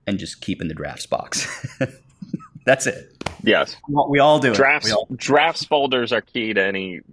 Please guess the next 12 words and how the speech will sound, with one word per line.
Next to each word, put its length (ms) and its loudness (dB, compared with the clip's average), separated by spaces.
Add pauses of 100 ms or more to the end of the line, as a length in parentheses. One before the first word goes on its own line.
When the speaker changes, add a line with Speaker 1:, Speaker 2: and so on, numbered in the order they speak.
Speaker 2:
uh, 80 0
Speaker 1:
Yeah. 260 0 (300)
Speaker 2:
adult 300 -2 (680)
relationship 680 -4 (220)
with 120 4
anyone 280 0
you 100 -4
wanna 140 0
Speaker 1:
<laughs> 20 -2
Yes. 80 0
Speaker 2:
have. 80 0 (500)
Uh, 540 4